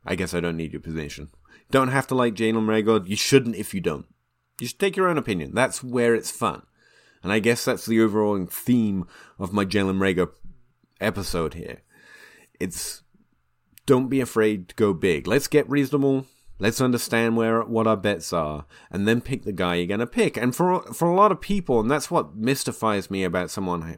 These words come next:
about Henry Ruggs. Like, I'm not on the train, but I'm not stupid, so I'm not gonna miss because there's too much noise and two people are too much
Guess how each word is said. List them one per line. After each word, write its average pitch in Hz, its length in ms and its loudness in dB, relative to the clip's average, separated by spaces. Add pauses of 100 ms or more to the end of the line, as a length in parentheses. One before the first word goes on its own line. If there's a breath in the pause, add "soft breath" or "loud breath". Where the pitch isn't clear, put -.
about 90 180 -4
Henry 90 320 -4
Ruggs. 82 560 -6 (640 soft breath)
Like, - 240 -6
I'm 170 220 0
not 175 180 4
on 139 200 4
the 110 80 0
train, 147 580 -2 (160)
but 117 100 2
I'm 113 160 2
not 123 240 0
stupid, 117 540 -2 (100)
so - 180 -4
I'm 110 140 0
not 127 140 -2
gonna 117 160 0
miss 98 880 -2 (100)
because 107 280 -4
there's 107 100 -6
too - 140 -4
much 120 260 -2
noise 101 320 0
and 87 100 -10
two - 100 -10
people 101 280 -2
are 95 80 0
too 101 220 -6
much 98 260 -8